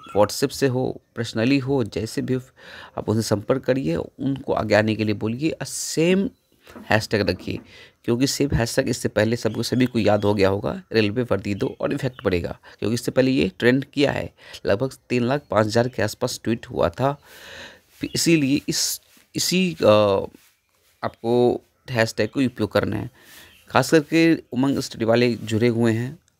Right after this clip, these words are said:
उनसे, वो हम लोगों के साथ हैं, हम लोग भी रहेंगे,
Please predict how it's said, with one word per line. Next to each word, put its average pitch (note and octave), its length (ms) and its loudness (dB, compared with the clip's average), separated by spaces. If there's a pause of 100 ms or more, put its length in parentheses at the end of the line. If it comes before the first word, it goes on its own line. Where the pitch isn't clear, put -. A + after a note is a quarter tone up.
(220)
उनसे, A2+ 640 2
वो - 880 -2
हम A2+ 160 2
लोगों A2 140 4
के A2 80 -6
साथ G#2+ 300 -2
हैं, B2+ 100 -4 (180)
हम G#2+ 120 -4
लोग A#2 160 2
भी A2+ 60 2
रहेंगे, A2+ 400 2